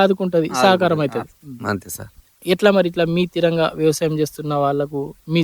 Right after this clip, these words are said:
Speaker 1: సలహా? ఇప్పుడు ఎందుకంటే ఎక్కువ మంది రైతులు ఏదో ఒకటో రెండో పంట వేసి ఏ-, వదిలేస్తారు, కానీ ఇట్లా మీరు రెండు మూడు రకాల పంటల్ని ఒక్కసారి తీస్తున్నారు. ఇట్లాంటి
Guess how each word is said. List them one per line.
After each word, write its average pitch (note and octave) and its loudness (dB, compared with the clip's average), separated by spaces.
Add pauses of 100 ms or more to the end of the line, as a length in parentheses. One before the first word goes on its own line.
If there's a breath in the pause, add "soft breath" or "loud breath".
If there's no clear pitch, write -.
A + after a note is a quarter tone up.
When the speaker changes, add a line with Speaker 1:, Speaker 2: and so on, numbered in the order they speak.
Speaker 1:
సలహా? C#3 0 (100)
ఇప్పుడు C#3+ -2
ఎందుకంటే D3+ -2
ఎక్కువ D3+ -6
మంది D3+ 0
రైతులు D3+ 0 (320 soft breath)
ఏదో D#3 4 (140)
ఒకటో D3+ -2 (180)
రెండో D3+ -2
పంట D3+ -2 (100)
వేసి D3 -2 (140)
ఏ-, - 4 (260)
వదిలేస్తారు, D3 0
కానీ E3+ 0
ఇట్లా F3 0 (100)
మీరు F3 4 (460 soft breath)
రెండు G3+ 8
మూడు G3+ 6
రకాల F#3+ 4 (100)
పంటల్ని F3 0
ఒక్కసారి D#3 -4
తీస్తున్నారు. D3 -8 (600)
ఇట్లాంటి G#3 4